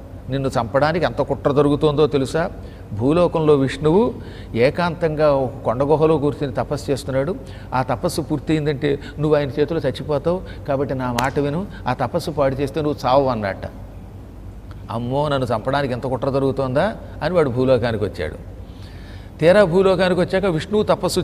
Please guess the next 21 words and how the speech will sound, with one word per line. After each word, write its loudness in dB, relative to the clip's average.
చేస్తున్న 0
స్థలం -2
కనపడలేదు, 0
ఎందుకంటే 0
ఆ 4
స్థలం 0
ఎవరికీ 2
కనపడదు. 0
దాంతో 4
వాడు 6
ఎక్కడ 2
ఎక్కడని 4
వెతికట్ట. 2
అంటే -2
ఏకాదశి 4
ఘడియలు 6
వచ్చే 8
లోపు 8
ఆ 4
తపస్సును 4
ఆపితే 6